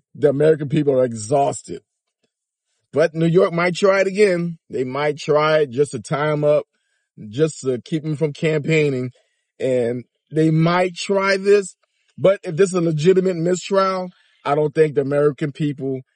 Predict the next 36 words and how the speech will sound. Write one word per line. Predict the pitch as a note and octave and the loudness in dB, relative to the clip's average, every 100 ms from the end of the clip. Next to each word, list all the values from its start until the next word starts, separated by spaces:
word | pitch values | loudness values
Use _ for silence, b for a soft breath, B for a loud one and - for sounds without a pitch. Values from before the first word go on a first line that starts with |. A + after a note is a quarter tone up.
| _ | _
have | - C3 B2 | -4 -2 -2
an | |
appetite | A#2 C3+ A#2+ C#3+ A#2 | -2 -4 -4 -2 -2
for | - G#2+ F2 | -2 -4 -6
it. | - _ _ _ _ _ _ - | -12 _ _ _ _ _ _ -6
The | A#2 C3+ | 0 0
whole | C3+ D3+ D#3+ E3+ E3+ | 2 4 4 4 2
New | F3+ | 2
York | F3 E3 D#3+ | 4 4 4
state | - - E3 C#3 B2+ _ _ _ _ - | 0 0 2 2 -2 _ _ _ _ -10
knows | C3 D#3+ D#3+ D#3+ D#3 | 0 4 4 4 0
about | D3 D3 C#3 B2 | 2 2 0 0
this | C#3+ C#3 | -2 -2
trial. | - D#3 C3+ G#2+ - _ | 0 0 0 -4 -12 _
So | - C3 C3 | -4 -2 0
again, | C3 B2+ D#3 D3+ | -2 -2 0 0
he | D3+ | 0
won't | D3+ D3 | -2 -2
get | C#3 | -2
a | C3 | -4
fair | - C3+ | 0 -2
trial, | B2 D3+ B2 F#2 - _ _ _ _ _ _ | 0 -2 -2 -4 -12 _ _ _ _ _ _
right? | A#2 B2+ C#3 - _ | -2 0 0 -4 _
They're | - | -8
gonna | B2 | -4
have | B2 | -4
to | A#2+ | -4
go | A#2+ A#2+ | -4 -4
through | A#2 | -2
the | A#2 | -2
whole | B2+ C3+ C3 | 0 0 -2
jury | A2+ C3 C3 | -2 -2 -2
process | - B2 A#2+ B2 A#2+ | -2 -4 -4 -6 -2
all | B2 B2 | 0 0
over | A#2 | -2
again. | A#2+ A#2 A#2+ A2+ | -6 -4 -6 -6